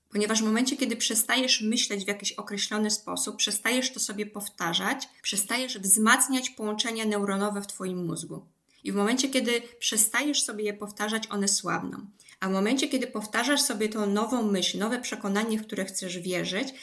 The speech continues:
zaczynasz budować nowe połączenia neuronowe w mózgu. Czyli to nie jest tylko praca na poziomie mentalnym, ale również na takim poziomie biologicznym, na poziomie naszego mózgu. I przyjdzie taki moment, kiedy przestaniesz już wierzyć w to, że ten etat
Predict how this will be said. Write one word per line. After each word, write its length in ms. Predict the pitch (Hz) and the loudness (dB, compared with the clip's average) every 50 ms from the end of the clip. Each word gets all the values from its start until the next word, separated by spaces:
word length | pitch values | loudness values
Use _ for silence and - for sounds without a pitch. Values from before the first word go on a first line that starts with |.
| - - - | -16 -10 -6
zaczynasz 460 | - 196 202 - 240 226 226 220 214 | -4 -2 0 0 0 0 -2 -2 -2
budować 500 | 202 208 196 214 220 220 220 220 - 214 | -4 -4 -2 -2 -2 -2 -2 -2 0 0
nowe 320 | 202 208 240 262 247 226 | 2 2 2 2 0 -2
połączenia 520 | - - 196 185 180 185 - 196 185 180 180 | -2 -2 -4 -2 -2 -2 -2 -2 -2 -2 -2
neuronowe 520 | 180 180 180 175 175 170 170 160 165 165 | -2 -2 -2 -2 -2 -2 -2 -2 -4 -4
w 40 | 165 | -4
mózgu. 420 | 160 175 165 151 - - - - - - - - - | -4 -4 -4 -6 -8 -12 -14 -18 -18 -20 -20 -20 -10
Czyli 180 | - - 214 214 | -8 -6 -4 -2
to 80 | 208 | 0
nie 140 | 202 240 330 | 0 2 2
jest 180 | 359 320 - - | 2 0 0 -2
tylko 240 | 262 247 - 233 | -2 -2 -4 -6
praca 400 | 214 - - 214 226 233 - 226 | -6 -4 0 0 2 2 2 2
na 100 | 202 196 | 2 0
poziomie 420 | 196 196 - 190 196 202 202 196 190 | 0 0 -2 -2 0 2 2 2 2
mentalnym, 880 | 190 190 190 190 190 208 202 190 180 175 170 175 196 240 302 277 - - - | 2 0 0 0 0 2 2 2 2 2 2 0 0 0 -2 -2 -6 -12 -12
ale 200 | - 190 185 190 | -8 -4 -4 -2
również 300 | 202 226 233 240 226 226 | -2 -2 -2 0 0 0
na 60 | 214 196 | 0 0
takim 300 | 208 208 - 214 202 202 | -2 -4 -4 -4 -4 -2
poziomie 340 | - 202 202 202 202 202 | -2 -2 0 0 0 0
biologicznym, 680 | 196 196 202 202 202 202 202 202 220 220 - - 214 202 | 0 0 2 2 2 2 2 0 0 -2 -2 -2 -2 -2
na 100 | 190 190 | -2 -4
poziomie 360 | 190 - 180 175 180 180 180 175 | -4 -6 -6 -6 -6 -4 -4 -2
naszego 380 | 170 175 - - 170 170 170 | -2 -2 -2 -2 -4 -4 -4
mózgu. 400 | 165 160 156 165 - - - - - - - - - - | -4 -4 -6 -6 -8 -12 -16 -20 -20 -20 -18 -18 -14 -12
I 100 | - 202 | -8 -2
przyjdzie 360 | - - - 285 294 330 311 | 0 2 4 4 6 6 4
taki 220 | 277 269 269 269 247 | 4 2 0 -2 -6
moment, 360 | 233 240 247 247 240 233 - | -4 -2 -2 -2 -2 -6 -6
kiedy 180 | - 214 208 - | -8 -10 -4 0
przestaniesz 680 | - - - 220 - - 233 220 247 262 262 262 262 | 2 2 4 4 2 4 4 4 4 4 4 4 2
już 220 | 233 220 214 214 208 | 0 0 -2 -2 0
wierzyć 640 | 202 208 208 208 208 208 196 196 214 262 262 - - _ _ _ _ - - | 0 2 2 2 2 2 2 2 0 0 -2 -6 -12 _ _ _ _ -12 -8
w 100 | - - | -8 -4
to, 420 | - 220 208 202 208 262 294 - - - | 0 2 4 4 4 2 0 -4 -6 -2
że 240 | 190 202 208 196 196 | 0 4 4 4 4
ten 240 | 196 226 214 202 208 | 4 2 2 4 4
etat 520 | 208 214 214 262 220 202 208 208 - - | 4 4 4 4 4 4 2 2 -2 -6